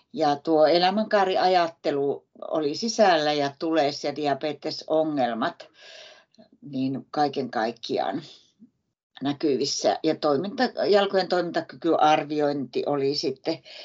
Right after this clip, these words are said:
se keskiössä oleva asia. Ja sitten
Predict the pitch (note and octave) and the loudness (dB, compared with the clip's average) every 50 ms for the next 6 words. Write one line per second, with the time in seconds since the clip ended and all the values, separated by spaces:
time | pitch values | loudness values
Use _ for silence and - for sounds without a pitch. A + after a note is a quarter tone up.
0 | - - - - - - - A3+ C3+ A2 - - _ - - B1+ - - - E3 | -20 -20 -14 -8 -6 -6 -2 -2 -2 -2 -4 -6 _ -20 -20 -20 -10 0 2 2
1 | D#3+ D#3+ - - - C3+ C3 C#3 - - B2+ A2+ C3+ C3+ C3 C3 C3 G#2 - C3 | 2 2 0 0 0 0 0 0 0 0 2 2 4 4 4 2 2 0 0 0
2 | C#3 - - - - - - - - - _ _ _ _ _ _ _ _ _ _ | -2 -4 -6 -8 -10 -10 -10 -12 -14 -18 _ _ _ _ _ _ _ _ _ _
3 | _ _ _ _ _ _ _ _ _ _ _ _ _ _ _ _ _ - - - | _ _ _ _ _ _ _ _ _ _ _ _ _ _ _ _ _ -20 -20 -20
4 | - - - - - _ _ _ _ _ _ _ _ _ _ _ _ _ _ _ | -20 -20 -20 -20 -20 _ _ _ _ _ _ _ _ _ _ _ _ _ _ _
5 | _ - - E3+ E3 D#3+ C#3+ - _ _ _ _ _ _ _ _ - - - - | _ -10 -4 -2 0 0 0 -4 _ _ _ _ _ _ _ _ -14 -10 -6 -2
6 | D4 D4+ D4 - - - A#3 G#3 G3+ F#3 F3+ | -2 -2 -2 -2 0 0 2 2 2 -2 -6